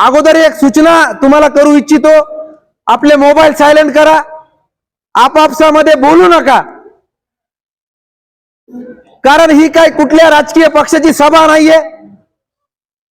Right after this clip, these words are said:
हा कुठेही चाललेला टाइमपास नाहीये. म्हणून हात जोडून विनंती आहे, आपापसामध्ये चर्चा करू नका.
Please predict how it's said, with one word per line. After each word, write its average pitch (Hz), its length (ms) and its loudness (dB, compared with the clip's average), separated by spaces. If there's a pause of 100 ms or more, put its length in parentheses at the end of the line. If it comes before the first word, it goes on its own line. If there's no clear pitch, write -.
(600)
हा 320 200 0
कुठेही 320 460 0
चाललेला 320 380 2 (100)
टाइमपास 311 440 0
नाहीये. 311 380 0 (2000)
म्हणून 320 200 0
हात 320 360 0
जोडून 339 360 0
विनंती 330 480 0
आहे, 330 140 4 (560)
आपापसामध्ये 320 760 0
चर्चा 311 340 0
करू 320 240 0
नका. 311 320 0